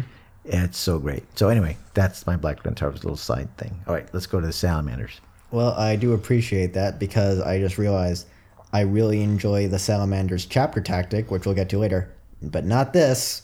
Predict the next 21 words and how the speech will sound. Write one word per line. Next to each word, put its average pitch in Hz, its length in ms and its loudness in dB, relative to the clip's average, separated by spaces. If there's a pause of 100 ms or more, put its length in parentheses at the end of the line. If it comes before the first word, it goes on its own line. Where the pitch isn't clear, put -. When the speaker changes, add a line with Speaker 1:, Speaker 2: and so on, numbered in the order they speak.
Speaker 2:
<laughs> - 320 -4 (180)
Speaker 1:
Oh, 90 200 4
oh, 101 80 4
what's 90 340 2
this? 78 320 -4
Speaker 2:
Anvil 139 300 2
of 123 60 0
Strength. 117 440 0 (380)
You 165 120 0
add 170 220 4
one 165 160 0
to 160 100 -4
the 160 100 2
strength 156 320 -2
characteristic 98 580 0
of 104 60 0
your 110 140 2
warlord. 101 400 0 (760)
Uh, 101 320 -10 (320)
eh. 85 920 0 (500)
Speaker 1:
Mm, 160 1000 -2